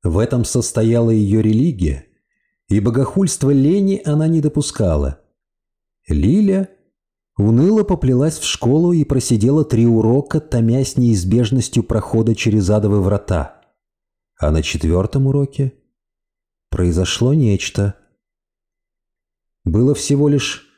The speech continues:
первое марта, и руль непотопляемого корабля не выпал еще из рук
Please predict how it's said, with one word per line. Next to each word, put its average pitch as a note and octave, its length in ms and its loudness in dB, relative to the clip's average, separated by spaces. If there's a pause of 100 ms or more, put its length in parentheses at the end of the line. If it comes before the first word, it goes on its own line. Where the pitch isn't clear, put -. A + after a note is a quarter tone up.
(180)
первое C3 380 0
марта, A#2+ 560 -2 (840)
и G2+ 140 2
руль C#3 340 4
непотопляемого C3 960 0
корабля B2 520 0
не B2 160 2
выпал A#2 420 0
еще F2+ 420 -2
из F#2+ 180 0
рук G2 320 -2